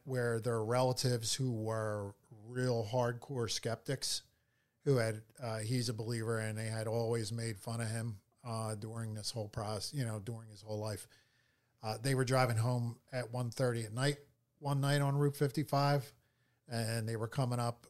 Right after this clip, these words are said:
uh, the road, and a, three guys in what they described as,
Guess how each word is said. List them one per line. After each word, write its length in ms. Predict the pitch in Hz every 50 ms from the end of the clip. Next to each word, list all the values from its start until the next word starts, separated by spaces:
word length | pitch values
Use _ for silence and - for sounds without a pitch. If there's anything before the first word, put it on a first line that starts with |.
| _ _ -
uh, 340 | 117 113 110 107 107 107 107 107
the 100 | 117 113
road, 360 | 117 123 123 120 120 117 - - - 123
and 320 | 117 113 107 107 107 107 - -
a, 420 | 139 131 127 120 120 120 120 113 113 117 - _ _ -
three 260 | 139 143 170 175 160
guys 580 | 143 143 135 131 123 120 117 117 113 101 - - - -
in 320 | 135 120 117 113 110 110
what 180 | 110 123 113 -
they 140 | 135 135 131
described 680 | 120 131 - - - 135 123 117 107 107 104 101 - - _ _ -
as, 560 | 117 110 107 104 101 98 98 98 - -